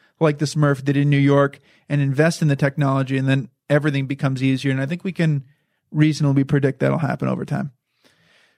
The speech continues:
Um, close us out, Raf. Anything else on this before we move to the next section, which is gonna be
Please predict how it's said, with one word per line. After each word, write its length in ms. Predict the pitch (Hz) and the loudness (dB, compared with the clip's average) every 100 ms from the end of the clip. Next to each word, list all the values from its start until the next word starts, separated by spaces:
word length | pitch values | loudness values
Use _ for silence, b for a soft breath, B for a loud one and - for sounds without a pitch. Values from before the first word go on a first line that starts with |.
| _ 147 | _ 0
Um, 480 | 143 147 147 143 - _ | 2 4 2 0 -4 _
close 260 | - 190 185 | 0 2 2
us 160 | 175 | 2
out, 160 | 165 131 | 2 2
Raf. 240 | 135 135 | 2 2
Anything 280 | 147 156 160 | 2 2 2
else 200 | 156 147 | 2 2
on 200 | 156 147 | 2 2
this 160 | 151 147 | 2 0
before 260 | 147 151 | -4 0
we 60 | 147 | 2
move 220 | 147 143 | 2 0
to 80 | - | -2
the 80 | 139 | 0
next 320 | 143 151 - | 2 2 0
section, 340 | 175 151 - 151 | -2 0 0 -2
which 140 | 147 | -2
is 80 | 139 | -2
gonna 220 | 151 147 | 0 0
be 320 | 147 143 139 | 2 2 0